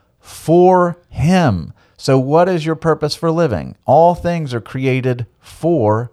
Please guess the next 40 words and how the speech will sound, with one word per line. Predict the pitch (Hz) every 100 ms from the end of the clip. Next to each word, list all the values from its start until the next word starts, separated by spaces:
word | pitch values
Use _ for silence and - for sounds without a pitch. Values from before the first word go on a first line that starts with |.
| _
him. | - 160 165 92 60
He | 95 104 190 196 175 -
is | 123 123
the | 143
purpose. | 165 185 117
And | 113 156
then | 226 302 254
listen | 120 101
to | 95
what | 87
it | -
says. | - 101 123 - - _ _ _ _
"He | - 135
is | 139
before | 123 110 - 151 175 113
all | 90
things, | 90 90 87 90 -
and | 98 98
in | 120 123 120
him | 113 107 104 - _
all | 101 104 101
things | 107 98 95
hold | - 90 85
together." | - 87 82 78 71 - _ _
And | 107
it's | 107 -
like | 104 98
Paul | - 135 123
is | -
saying, | 107 98
"Hey, | 107
Philo, | 98 107 113 87 62 90 107
you | 95
know | 104
that | 107 -
firstborn | 123 120 - 123 123
that | 123
you | 127
talked | 135 127 127
about? | 131 131 127